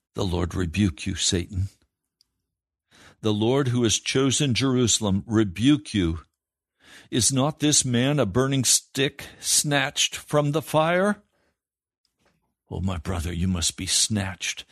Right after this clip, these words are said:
My sister, you must be snatched from the fire and crucified with Christ.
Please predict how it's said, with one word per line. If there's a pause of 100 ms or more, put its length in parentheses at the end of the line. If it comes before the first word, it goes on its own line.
(360)
My
sister,
you
must
be
snatched
from
the
fire (1080)
and
crucified
with
Christ.